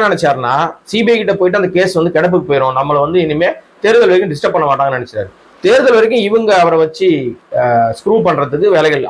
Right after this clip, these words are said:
ஆரம்பிச்சிட்டாங்க. இப்போ ஜான் ஆரோக்கியசாமிக்கு செம்மன் வந்திருக்கிறதை தொடர்ந்து இந்த வழக்கு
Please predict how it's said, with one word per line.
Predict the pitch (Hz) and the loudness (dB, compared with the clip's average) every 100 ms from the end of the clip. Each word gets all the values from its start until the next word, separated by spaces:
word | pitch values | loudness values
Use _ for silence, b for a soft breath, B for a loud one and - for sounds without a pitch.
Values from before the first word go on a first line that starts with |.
| 139 | -2
ஆரம்பிச்சிட்டாங்க. | 139 131 120 135 190 - _ _ _ _ - 160 | -2 -4 -4 -2 -2 -4 _ _ _ _ -6 -4
இப்போ | 175 233 240 190 165 131 120 | 0 2 4 4 2 0 0
ஜான் | 156 208 240 | 2 2 4
ஆரோக்கியசாமிக்கு | 226 214 190 175 175 165 196 - - | 2 0 -2 -2 -2 -2 -4 -4 -4
செம்மன் | 170 185 170 | -2 2 2
வந்திருக்கிறதை | 160 143 123 120 120 | 0 0 -2 -2 -2
தொடர்ந்து | 147 156 123 120 135 127 - _ - 156 | -2 -2 -2 0 0 -2 -6 _ -4 -2
இந்த | 233 170 | 2 2
வழக்கு | 151 180 185 139 | 2 2 0 -2